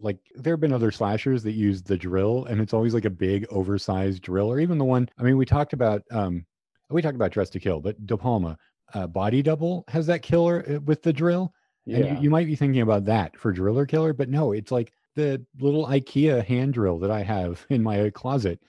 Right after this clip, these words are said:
Speaker 1: It's so small, and it seems like such a, a source of danger for everybody that sees it. And to the point where when he's just, like, the ease with which he is shoving that drill into people's torsos,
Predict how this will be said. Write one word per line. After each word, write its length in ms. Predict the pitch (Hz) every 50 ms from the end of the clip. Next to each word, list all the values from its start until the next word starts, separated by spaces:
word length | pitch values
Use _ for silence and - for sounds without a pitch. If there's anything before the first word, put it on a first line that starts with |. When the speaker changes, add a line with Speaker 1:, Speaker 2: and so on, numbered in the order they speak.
| _ _ _ -
Speaker 1:
It's 320 | 120 123 110 107 - - _ -
so 260 | - - 147 151 175
small, 500 | - - 156 143 127 110 104 104 104 _ _ _ _ _ _ _ _ _ _ _ _ _ _ _ _ _ _ _ _ -
and 320 | 135 131 127 127 127 117 - _ -
it 220 | 127 123 110 - -
seems 420 | - - 143 147 160 165 165 127
like 200 | 143 117 104 95
such 340 | - - - 139 151 - -
a, 300 | - - 127 117 113 107 - _ _ _ _ _ -
a 140 | - 107 95
source 440 | - - - 131 135 147 143 -
of 220 | 135 113 98 98 92
danger 500 | - 104 110 127 139 131 127 98 87 85
for 160 | 104 110 - -
everybody 540 | 107 117 117 135 143 139 143 139 127 123 113
that 220 | 104 98 - -
sees 340 | - - 131 151 185 156 107
it. 180 | 90 87 90 _ _ _ _ _ _ _ _ _ _ _ _ _ _ _ -
And 440 | 127 127 120 120 123 98 - - -
to 80 | -
the 80 | 160 147
point 180 | 143 170 175 160
where 140 | 156 143 127
when 160 | 131 135 131
he's 220 | 120 156 160 139
just, 160 | - 143 - 131
like, 180 | 113 95 -
the 140 | - 117 -
ease 360 | - 127 147 170 180 160 127 113
with 180 | 113 104 -
which 180 | 127 123 - -
he 180 | - 160 151
is 140 | 131 104 95
shoving 380 | - - - 120 117 131 131 123
that 180 | 113 110 104
drill 300 | 92 95 98 107 120 120
into 160 | 110 98 92 -
people's 360 | - 117 104 101 95 87 -
torsos, 580 | - - 107 110 104 - 98 90 87 85 -